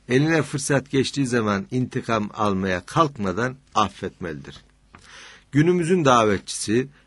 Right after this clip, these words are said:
Peygamberimizin yolundan giderek nefsi kin ve düşmanlıklarını, grupçu görüş ve ayrılıklarını bir tarafa atarak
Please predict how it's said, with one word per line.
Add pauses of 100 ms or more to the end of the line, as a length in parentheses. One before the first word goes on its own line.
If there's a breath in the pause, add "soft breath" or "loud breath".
Peygamberimizin
yolundan
giderek (260 soft breath)
nefsi
kin
ve
düşmanlıklarını, (420 soft breath)
grupçu
görüş
ve
ayrılıklarını
bir
tarafa
atarak